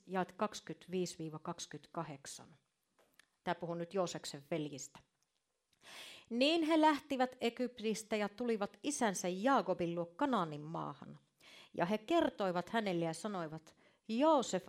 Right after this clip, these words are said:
on vielä elossa ja on koko Egyptin maan valtias,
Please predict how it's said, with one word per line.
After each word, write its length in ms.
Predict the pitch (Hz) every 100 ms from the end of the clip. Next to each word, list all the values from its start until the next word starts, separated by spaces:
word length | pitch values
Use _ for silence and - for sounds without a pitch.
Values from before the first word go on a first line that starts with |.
| -
on 200 | 170 170
vielä 300 | 175 165 160
elossa 680 | 202 269 277 - - 262 254 - _ _ _
ja 140 | 180 180
on 180 | 247 262
koko 280 | 262 277
Egyptin 520 | - 226 262 - 202 185
maan 380 | 185 185 170
valtias, 640 | 190 170 156 151 139 -